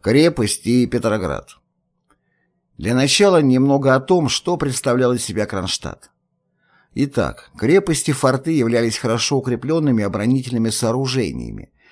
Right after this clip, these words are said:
готовыми противостоять главному калибру линкоров. С вооружением тоже было неплохо.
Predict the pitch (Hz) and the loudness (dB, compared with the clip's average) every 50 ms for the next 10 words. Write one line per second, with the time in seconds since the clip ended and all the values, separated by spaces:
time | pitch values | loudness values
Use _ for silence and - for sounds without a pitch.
0 | _ _ _ - - 143 151 127 190 180 165 156 147 - - 127 127 123 123 120 | _ _ _ -6 -4 -2 -2 0 2 2 2 2 0 0 -2 -2 -2 -2 -2 -2
1 | - - 135 135 131 120 120 120 127 127 127 123 123 120 113 113 107 - 98 98 | -2 0 2 2 2 2 0 0 2 2 2 2 2 0 0 -2 -2 -4 -4 -4
2 | 101 104 85 80 92 90 87 92 90 - - 73 60 - - - _ _ _ _ | -4 -4 -4 -4 -6 -6 -6 -6 -8 -8 -10 -12 -12 -12 -14 -16 _ _ _ _
3 | _ _ _ _ _ _ _ _ _ _ _ _ _ _ - _ - - - 107 | _ _ _ _ _ _ _ _ _ _ _ _ _ _ -20 _ -12 -8 -4 0
4 | 117 120 143 151 147 180 202 196 196 180 - - 160 143 135 110 110 110 107 110 | 2 2 2 4 4 4 4 4 2 -2 -2 -2 0 0 0 0 0 -2 -2 -2
5 | 104 107 110 120 117 - 110 95 90 82 78 - - 50 62 - | -2 -2 -2 -2 -4 -4 -6 -8 -8 -8 -8 -10 -12 -16 -16 -20